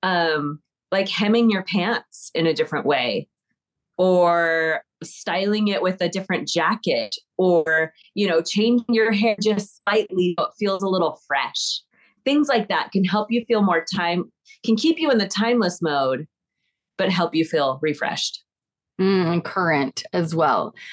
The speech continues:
Speaker 2: I feel like we do wanna feel
Speaker 1: Yeah.
Speaker 2: current. We don't wanna feel outdated or fuddy-duddy, or that's what my grandma would call it. "I don't wanna be fuddy-duddy." <laughs>
Speaker 1: <laughs>
Speaker 2: But how do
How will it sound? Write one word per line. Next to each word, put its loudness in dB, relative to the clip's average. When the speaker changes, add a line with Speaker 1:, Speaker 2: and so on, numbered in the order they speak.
Speaker 2:
I -18
feel 4
like 0
we 6
do 4
wanna 4
feel 2
Speaker 1:
Yeah. -2
Speaker 2:
current. -2
We 2
don't 2
wanna 4
feel 0
outdated 0
or 0
fuddy-duddy, 0
or 0
that's -2
what 0
my 0
grandma -2
would -4
call 0
it. -2
"I -4
don't 0
wanna 0
be -2
fuddy-duddy." -2
<laughs> -
Speaker 1:
<laughs> -2
Speaker 2:
But 0
how 0
do 6